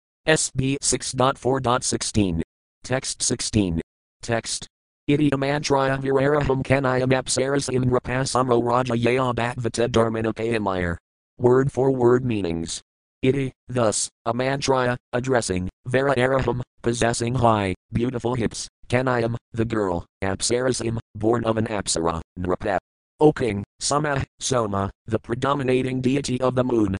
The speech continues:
Raja, the king, Yaya, returned, Bhatva, delivering, Te, they, Dharmina, according to religious principles,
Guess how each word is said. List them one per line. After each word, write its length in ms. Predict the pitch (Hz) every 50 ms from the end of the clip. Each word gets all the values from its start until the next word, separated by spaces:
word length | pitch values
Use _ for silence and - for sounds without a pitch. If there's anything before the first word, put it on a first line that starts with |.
| _ _ -
Raja, 420 | 127 131 135 139 143 143 131 117 _ _ -
the 140 | 127 139 -
king, 300 | - 120 101 92 95 - _ _ -
Yaya, 380 | 123 127 127 135 143 139 127 - _ -
returned, 500 | 123 120 120 - - 117 107 98 92 - - _ - 127
Bhatva, 460 | 127 127 131 135 127 127 123 123 120 _ _ -
delivering, 640 | 120 120 120 120 117 107 98 90 92 90 90 90 92 _ _ -
Te, 140 | - 117 104 - _ _
they, 360 | 90 92 92 92 90 90 90 92 _ _ -
Dharmina, 540 | 98 104 104 110 113 123 127 135 135 127 120 _ _ -
according 480 | 120 117 - - 135 131 127 120 117 117
to 160 | 117 113 117
religious 460 | 117 113 113 113 117 120 117 113 -
principles, 760 | - - 120 110 - - - 85 - 85 85 85 - -